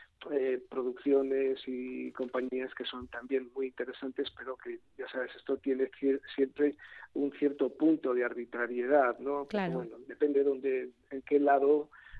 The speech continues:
Speaker 1: de la balanza te, te lo coloques, ¿no?
Speaker 2: Ujú. De momento, presencia de compañías vascas hay unas cuantas, ¿verdad? Está la vuestra, Teatro Paraíso, con esa propuesta Cuchartean de la que enseguida hablamos, pero
Speaker 1: Sí.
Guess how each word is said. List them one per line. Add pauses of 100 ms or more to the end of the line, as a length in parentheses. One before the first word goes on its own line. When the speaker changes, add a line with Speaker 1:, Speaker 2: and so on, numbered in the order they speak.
Speaker 1:
de
la
balanza (140)
te,
te
lo
coloques,
¿no?
Speaker 2:
Ujú. (340)
De
momento,
presencia
de
compañías
vascas
hay
unas
cuantas,
¿verdad?
Está
la
vuestra,
Teatro
Paraíso,
con
esa
propuesta
Cuchartean
de
la
que
enseguida
hablamos, (480)
pero
Speaker 1:
Sí.